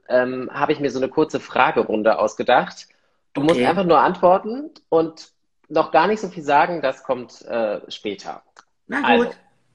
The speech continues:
Speaker 1: los geht's. Pizza oder Döner?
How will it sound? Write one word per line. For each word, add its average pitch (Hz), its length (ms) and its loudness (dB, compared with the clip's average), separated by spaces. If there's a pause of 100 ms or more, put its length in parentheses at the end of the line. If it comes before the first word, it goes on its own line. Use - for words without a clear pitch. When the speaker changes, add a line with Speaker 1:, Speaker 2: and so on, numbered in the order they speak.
(200)
Speaker 1:
los 143 240 -2
geht's. - 460 -10
Pizza 180 680 2 (140)
oder 127 320 0
Döner? 92 500 -10